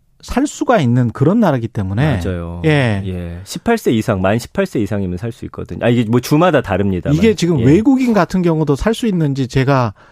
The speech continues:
Speaker 1: 미국에 있을 때 한번 실험을 해보기 위해서
Speaker 2: 네.
Speaker 1: 가서 그 운전면허증 가지고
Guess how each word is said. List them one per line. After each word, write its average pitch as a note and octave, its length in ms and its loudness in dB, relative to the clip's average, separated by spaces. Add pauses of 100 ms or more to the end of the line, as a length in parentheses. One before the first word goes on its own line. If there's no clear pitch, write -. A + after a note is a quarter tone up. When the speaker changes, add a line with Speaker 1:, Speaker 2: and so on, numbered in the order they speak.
Speaker 1:
미국에 D3+ 400 2
있을 B2+ 240 -2
때 C#3 100 -4
한번 C3 260 0
실험을 A#3 440 0
해보기 F3 380 -2
위해서 G#2+ 380 -2
Speaker 2:
네. F2+ 300 -4 (380)
Speaker 1:
가서 C3+ 760 0
그 A2+ 640 -2
운전면허증 E3+ 640 2
가지고 A2+ 640 -2